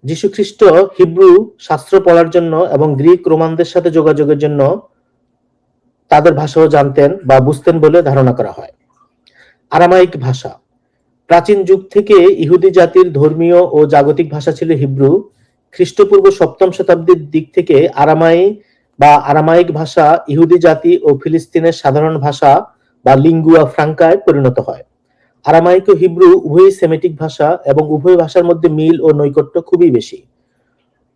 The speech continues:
অনেক, অনেকটা আমাদের আসামীয় এবং বাংলা অথবা উর্দু ও হিন্দির মতো। যীশু খ্রিস্টের সময় ফিলিস্তিনের এবং ইহুদি জাতির সাধারণ ভাষা ছিল আরামীয় বা আরামাইক ভাষা।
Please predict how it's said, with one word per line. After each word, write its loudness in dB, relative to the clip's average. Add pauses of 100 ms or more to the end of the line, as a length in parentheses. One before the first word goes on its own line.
(360)
অনেক, 0 (960)
অনেকটা 2
আমাদের 0
আসামীয় 0
এবং 0
বাংলা 0 (760)
অথবা 0
উর্দু 2
ও -2
হিন্দির -2
মতো। -6 (500)
যীশু -2
খ্রিস্টের -10
সময় -4 (360)
ফিলিস্তিনের 0
এবং -2
ইহুদি -2
জাতির 2
সাধারণ -4
ভাষা -6
ছিল -2
আরামীয় -2
বা -4
আরামাইক 0
ভাষা। -4